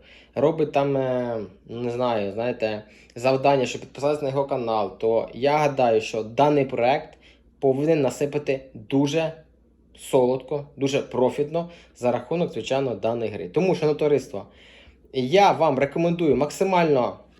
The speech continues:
м, взаємодіяти з даною грою. Там всього-навсього все просто. Приходиш, там запрошуєш друзів, нічого там складного нема. Вам там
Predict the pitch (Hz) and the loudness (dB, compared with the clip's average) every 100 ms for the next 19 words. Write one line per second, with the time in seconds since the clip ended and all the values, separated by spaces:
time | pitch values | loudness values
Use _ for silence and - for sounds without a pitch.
0 | - _ _ _ - 123 120 120 151 160 | -20 _ _ _ -10 -4 -2 2 2 2
1 | 156 151 - 120 143 143 127 127 202 202 | 2 2 2 0 0 0 0 2 4 4
2 | 165 - - - 190 175 180 170 147 147 | 2 -4 -16 0 0 2 2 2 2 2
3 | 135 123 190 185 175 202 185 - 139 135 | 2 2 -4 -2 4 6 6 2 -4 -4
4 | - 180 180 196 170 143 147 156 175 190 | -4 -4 2 2 2 0 0 -2 0 0
5 | - 151 131 185 180 151 127 147 147 170 | 0 -4 -2 0 0 0 -2 -4 -4 -2
6 | 156 - 151 156 151 156 170 165 147 147 | -2 -4 -4 -2 -2 0 2 2 2 0